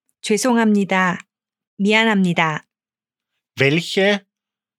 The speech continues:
Speaker 2: Entschuldigung ist höflicher?
Speaker 1: 죄송합니다. 죄송합니다.
Speaker 2: Wie können wir sagen, wenn wir bei jemandem vorbeigehen wollen?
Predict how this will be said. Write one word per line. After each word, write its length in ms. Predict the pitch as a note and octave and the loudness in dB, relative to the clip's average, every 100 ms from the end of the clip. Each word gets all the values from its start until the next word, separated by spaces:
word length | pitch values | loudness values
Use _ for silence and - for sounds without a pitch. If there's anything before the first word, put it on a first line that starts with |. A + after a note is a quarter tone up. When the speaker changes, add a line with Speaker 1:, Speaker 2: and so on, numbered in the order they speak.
| _ | _
Speaker 2:
Entschuldigung 880 | D3 C#3 - E3 F#3 F3+ G3+ G#3+ A3+ - _ _ _ _ _ _ | -4 -2 0 0 -2 0 -2 -2 -4 -10 _ _ _ _ _ _
ist 320 | D3 - - | -2 0 0
höflicher? 760 | B2+ B2 E3 D#3 - G3+ A3+ - _ _ _ _ _ _ | -2 -2 -2 -4 0 -2 -2 -10 _ _ _ _ _ _
Speaker 1:
죄송합니다. 1000 | - A#3 A3+ A#3+ A#3 A3 F#3+ F#3+ F3+ - _ _ _ _ _ _ | -4 -2 0 0 2 0 0 0 0 -6 _ _ _ _ _ _
죄송합니다. 880 | A3+ G#3 A#3+ A3+ A3+ G#3+ A3 A3 A#3 _ _ _ _ _ _ _ - | -4 -2 0 2 0 0 0 -2 -6 _ _ _ _ _ _ _ -6
Speaker 2:
Wie 300 | B2 G3 A#3 | 0 0 0
können 380 | - F3 E3 D3 | -2 0 0 0
wir 140 | C#3+ | -2
sagen, 680 | - A#2 A2+ C#3+ F#3+ A3+ A3 _ _ _ _ _ _ | -2 -2 -2 -2 -2 -2 -4 _ _ _ _ _ _
wenn 240 | C#3 D3 D3+ | -2 0 0
wir 120 | D3+ | -2
bei 120 | C3+ | -2
jemandem 580 | B2 B2 C#3+ D3+ C#3+ C#3 | -2 0 0 -2 -2 -4
vorbeigehen 920 | - A#2 - G2 A2 G#2+ B2 D3 D3+ | -2 -6 -2 -2 -2 -2 -2 0 -2
wollen? 460 | C#3+ D3+ F#3 A#3+ | -2 0 0 -2